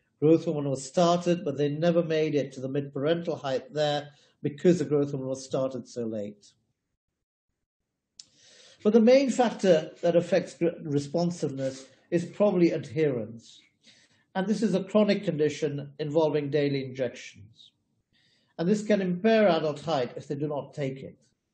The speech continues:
So there are challenges now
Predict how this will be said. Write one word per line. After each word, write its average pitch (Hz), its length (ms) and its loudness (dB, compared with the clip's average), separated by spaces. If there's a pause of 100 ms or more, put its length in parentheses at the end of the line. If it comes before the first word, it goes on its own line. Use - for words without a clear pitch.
(640)
So 190 420 2 (380)
there 196 140 4
are - 20 -4
challenges 190 640 2
now 147 440 -4